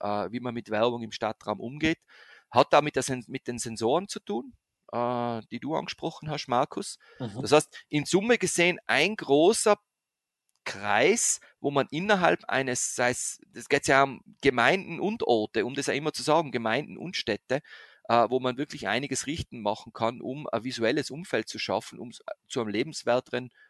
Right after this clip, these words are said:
Speaker 1: äh, Ort zu machen, in dem man lebt.
Speaker 2: Ähm,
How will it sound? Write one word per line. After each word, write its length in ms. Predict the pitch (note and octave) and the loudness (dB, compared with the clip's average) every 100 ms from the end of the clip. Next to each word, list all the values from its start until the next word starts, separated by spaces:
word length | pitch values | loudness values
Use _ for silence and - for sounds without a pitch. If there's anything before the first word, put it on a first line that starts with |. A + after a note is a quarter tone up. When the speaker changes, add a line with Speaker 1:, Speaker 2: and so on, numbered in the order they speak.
| _ _ | _ _
Speaker 1:
äh, 40 | G#2 | -2
Ort 800 | G#2+ G#2 G#2 G2 G2 - B2+ D3 | 0 2 2 0 0 4 4 2
zu 140 | - B2+ | -6 0
machen, 380 | B2+ D#3 - - | 0 0 -6 -12
in 140 | G2 | -8
dem 140 | G2 | -8
man 120 | F#2+ F2+ | -8 -10
lebt. 380 | E2+ - - - _ _ _ _ - - - - | -14 -16 -20 -20 _ _ _ _ -18 -18 -20 0
Speaker 2:
Ähm, 720 | G#2+ A2 A2+ A2+ A#2 A#2 A#2 | 6 6 4 -2 -2 -4 -6